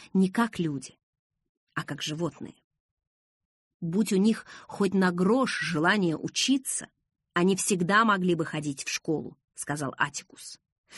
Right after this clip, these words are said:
«Можно, конечно, и силой их заставить, но это глупо. Силой тащить таких людей, как Юэлы,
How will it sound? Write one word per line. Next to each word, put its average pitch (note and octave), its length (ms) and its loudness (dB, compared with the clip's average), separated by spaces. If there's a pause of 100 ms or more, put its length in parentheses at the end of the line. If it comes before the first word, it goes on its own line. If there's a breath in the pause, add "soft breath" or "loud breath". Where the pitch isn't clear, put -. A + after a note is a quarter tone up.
(140 loud breath)
«Можно, F#3+ 320 2
конечно, G3+ 380 2
и - 160 -2
силой E4 440 2
их F#3 220 0
заставить, D#3 600 -4 (200 loud breath)
но D#3 180 4
это E3 160 0
глупо. B3+ 580 4 (500)
Силой G3+ 520 0
тащить E3+ 400 -4
таких E3+ 320 -4
людей, F3+ 300 2
как E3 200 -2
Юэлы, E3 560 0